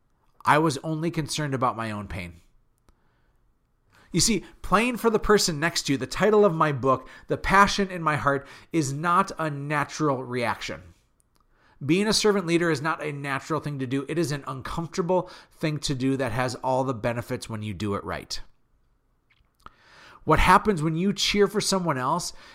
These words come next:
is intrinsically your own pain dissipates. You think less about your struggle when you're there for somebody else.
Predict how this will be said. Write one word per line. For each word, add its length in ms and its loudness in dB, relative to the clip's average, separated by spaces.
is 160 2
intrinsically 640 2
your 240 2
own 300 0
pain 560 -4
dissipates. 840 -2
You 120 2
think 280 -2
less 300 0
about 200 4
your 120 -2
struggle 420 2
when 120 -4
you're 120 -4
there 220 0
for 120 -6
somebody 400 -4
else. 380 -6